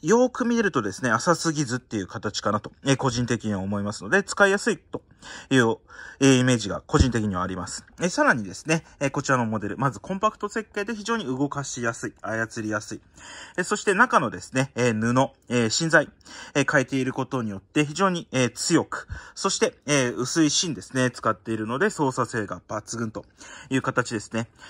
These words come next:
そして指先にはですね、エンボス加工、えー、つけているので、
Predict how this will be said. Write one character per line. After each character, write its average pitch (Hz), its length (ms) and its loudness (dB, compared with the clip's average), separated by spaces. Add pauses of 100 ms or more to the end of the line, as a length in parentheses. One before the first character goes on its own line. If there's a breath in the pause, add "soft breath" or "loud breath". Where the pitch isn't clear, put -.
(120)
そ 208 100 -4
し 208 60 -4
て 233 100 4
指 170 280 4
先 226 320 0
に 220 80 0
は 147 80 2
で 107 80 -2
す - 120 -8
ね、 113 80 -4
エ 131 60 0
ン 160 80 2
ボ 160 80 6
ス - 80 0
加 185 140 6
工、 - 180 -8 (140)
え 123 60 0
ー、 120 220 0 (640 loud breath)
つ - 120 -12
け 123 120 2
て 113 140 -6
い 104 180 -4
る 113 140 -2
の 90 180 -10
で、 143 220 -2